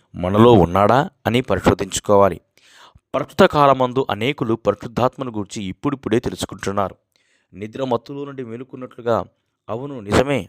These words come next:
అన్య భాషల గుర్తుతోనూ పరిశుద్ధాత్మను పొందుట వాస్తవికం అంటున్నారు. ముఖ్యముగా మనం గ్రహించవలసినది ఏమనగా, ఎటువంటి శ్రమల్లో కూడా మనం పరిశుద్ధాత్మతో నిండుకొని ఆనందించాలి. క్రైస్తవుని యొక్క లక్ష్యం కూడా,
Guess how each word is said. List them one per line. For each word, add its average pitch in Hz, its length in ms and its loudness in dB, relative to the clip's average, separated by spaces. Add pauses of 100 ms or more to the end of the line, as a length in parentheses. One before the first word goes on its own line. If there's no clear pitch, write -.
(120)
అన్య 113 260 -6
భాషల 123 400 -6
గుర్తుతోనూ 117 680 -2 (440)
పరిశుద్ధాత్మను 127 680 -16
పొందుట 113 380 -20
వాస్తవికం 110 760 -10
అంటున్నారు. 104 440 -10 (420)
ముఖ్యముగా 147 540 -18
మనం 120 260 -16
గ్రహించవలసినది 107 800 -6
ఏమనగా, 101 400 -2 (460)
ఎటువంటి 180 420 -2
శ్రమల్లో 143 460 -4
కూడా 131 300 -2
మనం 135 260 -4
పరిశుద్ధాత్మతో 117 760 -6
నిండుకొని 120 520 -18 (460)
ఆనందించాలి. 101 720 -18 (500)
క్రైస్తవుని 160 520 -12
యొక్క 143 180 -18
లక్ష్యం 107 420 -2
కూడా, 123 380 0